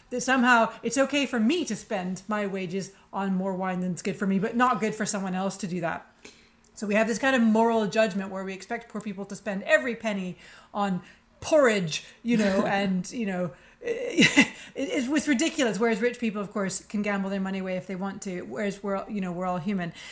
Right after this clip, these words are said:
Speaker 1: And so there's an analogy that I've been thinking of, which I wonder if, if you, I wonder about what you think of it, which is, I think money is actually a bit like language. So people talk about money being a social construct as if that means that you don't need it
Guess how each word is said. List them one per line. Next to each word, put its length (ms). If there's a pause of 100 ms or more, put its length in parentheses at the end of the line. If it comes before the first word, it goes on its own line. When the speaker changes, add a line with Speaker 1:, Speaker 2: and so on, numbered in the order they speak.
(200)
Speaker 1:
And 120
so 300 (100)
there's 160
an 100
analogy 440
that 120
I've 180
been 140
thinking 360
of, 180
which 240
I 80
wonder 340
if, 160
if 280
you, 300 (260)
I 80
wonder 300
about 320
what 120
you 80
think 200
of 60
it, 140
which 160
is, 180 (380)
I 160
think 260
money 480
is 120
actually 680 (220)
a 80
bit 180
like 200
language. 680 (200)
So 160
people 280
talk 220
about 200
money 340
being 240
a 60
social 380
construct 640
as 220
if 180
that 260
means 320
that 240
you 100
don't 420
need 200
it 180